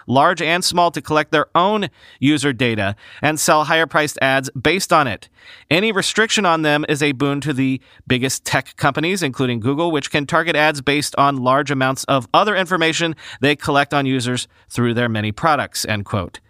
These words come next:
In other words, Google already knows so much about you, they don't need cookies anymore.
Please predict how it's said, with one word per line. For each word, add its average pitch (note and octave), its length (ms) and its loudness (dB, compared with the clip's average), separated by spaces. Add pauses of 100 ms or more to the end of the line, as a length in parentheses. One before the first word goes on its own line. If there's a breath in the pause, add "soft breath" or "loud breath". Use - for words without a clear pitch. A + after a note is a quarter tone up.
(340 loud breath)
In D#3+ 200 0
other G3 240 2
words, D3 500 0 (320 loud breath)
Google E3+ 380 2
already G3 360 4
knows F#3 540 0
so D#3 140 2
much C#3 200 0
about A#2 300 0
you, A#2 260 -2 (360)
they F2+ 160 -6
don't A#2 200 -2
need E3+ 440 -2
cookies C3+ 400 0
anymore. A2+ 680 -2